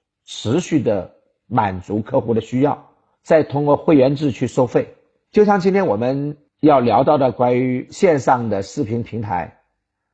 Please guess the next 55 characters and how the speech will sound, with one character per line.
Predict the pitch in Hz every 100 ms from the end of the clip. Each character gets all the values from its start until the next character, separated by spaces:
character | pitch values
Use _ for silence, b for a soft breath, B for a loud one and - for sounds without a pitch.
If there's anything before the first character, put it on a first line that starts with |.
| _
国 | 123
内 | 156 156
有 | 107
三 | 147 147
家： | 156 156 - _ _ _ _ _
爱 | 120 127
奇 | - 123
艺、 | 151 139 - _ _ _ _
腾 | - 107 139
讯、 | - 151 - _ _ _ _
优 | - 160 156
酷， | 185 160 - _
他 | -
们 | 196
三 | - 190
足 | 190 190
鼎 | 110 92
立。 | 110 131 _ _ _ _ _ _ _ -
你 | 127
觉 | 147
得 | 165 175 180 175
他 | - 151
们 | 156
的 | 147
会 | - 156
员 | 156
费 | 170 139 113
高 | 151 151
吗？ | 156 160 _ _ _ _
各 | 160
位， | 156
假 | 147 117
如 | 185 202 202 - _ _
你 | 120
是 | 107 143
一 |
位 | 143
决 | -
策 | 131 156
者， | - - _ _ _ -
你 | 127
认 | 180 214
为 | 190
今 | - 180
天 | 180 175 170
的 | 127 110
线 | - 160
上 | 139 139 131
视 | -
频 | 143 139
平 | 127 139
台 | 123
的 | 120 131
定 | 185 156
价 | 127 139 107 -